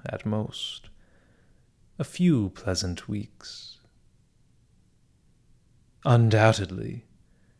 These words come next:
given the many commitments to which he must return, he'll not countenance a longer stay than this.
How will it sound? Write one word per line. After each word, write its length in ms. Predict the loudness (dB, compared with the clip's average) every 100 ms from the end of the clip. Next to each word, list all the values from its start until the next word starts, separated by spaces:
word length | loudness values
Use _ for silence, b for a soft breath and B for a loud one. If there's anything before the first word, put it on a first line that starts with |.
| _ _ _ _ _
given 320 | 6 8 8 6
the 60 |
many 400 | 4 2 0 -2
commitments 800 | -4 -2 0 0 -2 -2 -2 -6
to 140 | -6 -6
which 220 | -6 -6
he 120 | -4
must 540 | -2 -2 -4 -8 -10
return, 760 | -14 -12 -8 -4 -2 -4 -8 -14 _ _ _ _ _ _ _ _ _ _ _ _ _ _
he'll 200 | -2 0
not 340 | 2 0 -2 -4
countenance 880 | -2 -2 -2 -2 -2 -4 -6 -6 -4
a 60 |
longer 560 | -2 -2 -2 -2 -4 -6
stay 640 | -6 -6 -4 -4 -2 -4
than 400 | -6 -8 -8 -8
this. 720 | -6 -6 -6 -10 -16 -20 -20